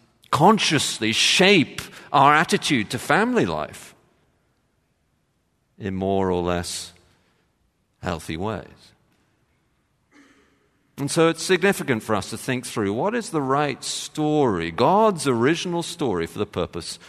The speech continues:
of family. And let's look at that together this morning from this famous passage in Genesis chapter two.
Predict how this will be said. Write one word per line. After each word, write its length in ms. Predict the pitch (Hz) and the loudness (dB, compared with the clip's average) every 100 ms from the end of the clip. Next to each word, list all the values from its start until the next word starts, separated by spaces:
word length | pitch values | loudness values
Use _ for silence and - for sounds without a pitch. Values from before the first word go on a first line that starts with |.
| - - - | -20 -20 -8
of 140 | 82 80 | -8 -8
family. 500 | - 85 80 67 76 | -8 -8 -8 -10 -10
And 100 | 98 | -10
let's 240 | 92 - | -10 -10
look 200 | 90 87 | -10 -10
at 160 | - 80 | -12 -10
that 260 | 78 73 - _ _ _ _ _ - | -10 -12 -20 _ _ _ _ _ -12
together 460 | 90 82 85 80 | -8 -4 -4 -6
this 300 | 78 80 - | -6 -8 -8
morning 480 | 92 95 95 85 78 | -4 -2 -2 -4 -6
from 180 | 73 80 | -8 -8
this 180 | 80 - | -8 -8
famous 600 | 92 87 80 78 - - _ _ _ _ _ | -6 -4 -4 -8 -12 -14 _ _ _ _ _
passage 600 | - 82 82 - 80 76 | -10 -8 -8 -8 -8 -8
in 160 | 82 82 | -8 -8
Genesis 500 | 85 78 76 82 - | -6 -8 -10 -14 -12
chapter 380 | - 76 - 80 | -10 -10 -12 -14
two. 420 | - 123 95 | -4 -2 -2